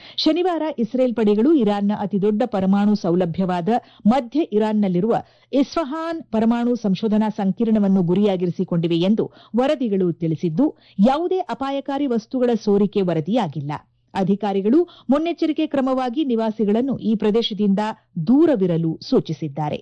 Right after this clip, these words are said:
ಇರಾನಿನ ನಗರವಾದ ಕೋಮ್ನಲ್ಲಿ ವಸತಿ ಕಟ್ಟಡದ ಮೇಲೆ ನೇರ ದಾಳಿ ನಡೆದಿದ್ದು,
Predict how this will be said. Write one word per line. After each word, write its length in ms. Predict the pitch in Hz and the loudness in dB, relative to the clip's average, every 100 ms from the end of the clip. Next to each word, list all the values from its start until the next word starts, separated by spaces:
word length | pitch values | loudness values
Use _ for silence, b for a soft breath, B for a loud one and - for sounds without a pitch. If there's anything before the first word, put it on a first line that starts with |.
| _ B B 220 | _ B B 0
ಇರಾನಿನ 400 | 247 247 233 220 | 2 2 0 0
ನಗರವಾದ 460 | 208 208 208 202 202 190 | 2 0 -2 -2 -4 -6
ಕೋಮ್ನಲ್ಲಿ 580 | - 262 285 269 240 277 330 b b 196 | 2 2 4 0 2 0 0 b b 0
ವಸತಿ 460 | 277 285 349 349 | 0 0 -4 -4
ಕಟ್ಟಡದ 440 | 320 285 - 294 269 | -4 -6 -4 -4 -2
ಮೇಲೆ 320 | 240 247 254 254 | 0 0 2 2
ನೇರ 300 | 214 240 277 196 | 4 4 0 0
ದಾಳಿ 260 | 190 190 190 | -2 -2 -2
ನಡೆದಿದ್ದು, 440 | 180 165 214 190 | -2 -2 -2 -2